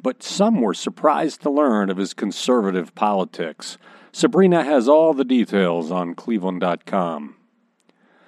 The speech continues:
Ohio notified some seven hundred thousand or so residents that they were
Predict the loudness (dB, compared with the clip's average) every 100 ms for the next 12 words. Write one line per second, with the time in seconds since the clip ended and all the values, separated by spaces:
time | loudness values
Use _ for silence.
0 | _ _ _ 0 2 4 4 6 6 8
1 | 8 6 4 2 2 -2 -2 -2 -2 -4
2 | -2 0 0 0 -2 0 2 -2 -4 -4
3 | 2 2 2 2 0 0 2 4 4 2
4 | 0 -2 -8 -10 -8 -4 -2 2 2 2